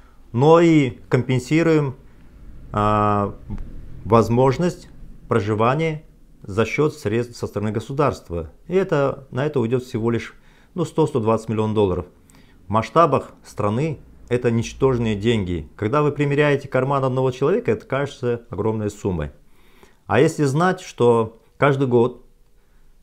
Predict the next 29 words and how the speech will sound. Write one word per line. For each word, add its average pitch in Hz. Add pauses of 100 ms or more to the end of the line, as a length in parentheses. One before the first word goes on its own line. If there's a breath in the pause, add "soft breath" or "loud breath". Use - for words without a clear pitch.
(100)
Назарбаев 120
и 120
его 120
ближайшее 123
окружение, 98 (240)
а 98
в -
первую 135
очередь -
сам 117
Назарбаев, 92 (640)
крадут 117
из 120
бюджета 110
минимум 110
тридцать 107
миллиардов 98
долларов, 92 (680)
размер 107
годового 98
бюджета 92
страны, 127 (400)
сверх 135
него 101
они 90
крадут 85
ещё 95
тридцать -
миллиардов, 180